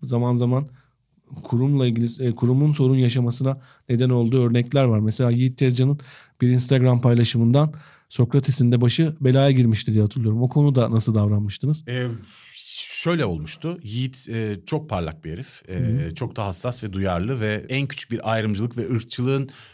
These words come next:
Speaker 2: tırnağı barınmayan pırıl pırıl bir herif. Zaten bunlar üzerine de bir alay program yapıyor.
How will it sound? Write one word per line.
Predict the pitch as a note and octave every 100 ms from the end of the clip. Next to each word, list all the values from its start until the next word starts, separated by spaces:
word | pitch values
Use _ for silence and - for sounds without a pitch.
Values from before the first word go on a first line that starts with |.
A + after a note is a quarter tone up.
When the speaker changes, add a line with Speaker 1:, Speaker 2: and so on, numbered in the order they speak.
| _
Speaker 2:
tırnağı | - C3+ C#3 D3+ A#2+
barınmayan | G#2 F#2+ G#2 D3 D#3+ - _ _
pırıl | - D3+ A#2+
pırıl | C3 D#3
bir |
herif. | A2+ E2 - - - -
Zaten | F#2+ C3 - D3+ B2+
bunlar | C3+ C#3+
üzerine | A2 G2 A2
de | D3+
bir | A#2+
alay | A#2 D#3+
program | C#3+ B2+ A#2
yapıyor. | F#2 F#2 C#3+ A3